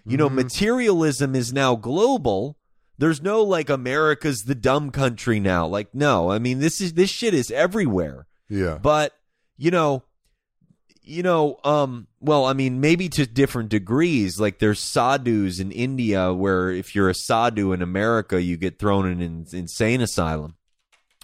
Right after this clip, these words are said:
Speaker 1: more or less. Uh, but, you know,
Speaker 2: Yeah.
Speaker 1: this thing of worshiping false gods.
Speaker 2: Yeah. Yeah.
Speaker 1: We've concretized our existence.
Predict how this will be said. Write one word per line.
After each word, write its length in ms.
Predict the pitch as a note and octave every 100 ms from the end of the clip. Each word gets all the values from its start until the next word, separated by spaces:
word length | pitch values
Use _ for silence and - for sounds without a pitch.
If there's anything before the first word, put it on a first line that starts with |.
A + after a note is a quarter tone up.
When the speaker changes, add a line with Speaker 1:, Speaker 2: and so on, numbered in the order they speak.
| -
Speaker 1:
more 280 | G2 G#2 G2
or 80 | F2
less. 420 | D#2 D2+ - - _ _ _ _ _ _ _
Uh, 460 | G#2 G2 F#2 F2+ E2 _ _ _ _ _ _
but, 260 | C3+ D#3+ - _ _
you 120 | E3
know, 220 | G3 F#3
Speaker 2:
Yeah. 60 | D3 - _ _
Speaker 1:
this 340 | A2+ E3+ E3+ -
thing 460 | - G#3+ A#3+ A#2
of 380 | G2+ G2+ G#2+ - _ _ _ _ _ _ _
worshiping 680 | - G#2 D3 - E3 E3+ E3+
false 440 | - B2+ B2 D3 -
gods. 680 | D#3+ G#3+ B3 E2 C#2 - A#2+
Speaker 2:
Yeah. 220 | C3+ B2+ - _ _ _ _ _ _
Yeah. 200 | C3+ C3+ - _ _ _ _ _ _
Speaker 1:
We've 240 | B2+ D#3 -
concretized 1000 | - D#3 F3+ G3 F#3 D3 B2+ C3+ A#2+ C#3+
our 140 | C#3
existence. 880 | C#3 A#2+ E3+ A3+ - B2 C2+ -